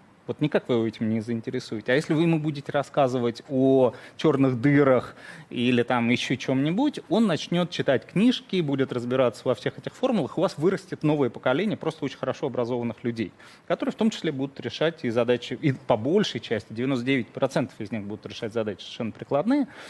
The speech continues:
но их нужно мотивировать. И вы не можете вечно рассказывать про Ньютона. Вам нужно показывать, что это происходит здесь и сейчас.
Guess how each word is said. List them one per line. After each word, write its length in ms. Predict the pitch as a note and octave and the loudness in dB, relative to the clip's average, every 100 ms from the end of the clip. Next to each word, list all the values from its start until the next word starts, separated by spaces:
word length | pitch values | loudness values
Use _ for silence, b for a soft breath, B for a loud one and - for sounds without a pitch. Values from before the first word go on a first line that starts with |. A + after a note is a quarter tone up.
| B - | B 2
но 180 | D3+ | 2
их 120 | G#3+ G#3+ | 4 2
нужно 200 | F3 F3 | 2 4
мотивировать. 600 | E3 - E3+ D3+ G2+ C3+ | 2 0 0 2 2 0
И 20 | |
вы 80 | D3+ | 0
не 80 | G3 | 2
можете 300 | A#3 - B2+ | 0 -2 -6
вечно 320 | D3+ - C3 | -6 -4 -4
рассказывать 400 | B2 F3+ D3+ B2+ | -2 -2 -4 -4
про 180 | - C3+ | 0 2
Ньютона. 480 | C3+ B2+ - G#2+ - _ B B - | 4 0 -4 -10 -12 _ B B -2
Вам 140 | C3 | 0
нужно 220 | F#3 D3+ | 0 0
показывать, 340 | C#3+ G#3+ G3+ - | -2 0 0 -2
что 80 | |
это 120 | C#3 - | -6 -4
происходит 340 | C3+ - B2 | -4 -2 -2
здесь 340 | G#2+ A#2+ D3 | 0 -2 -2
и 60 | - | -4
сейчас. 560 | - B2+ - G#2 - | -10 -4 0 0 -2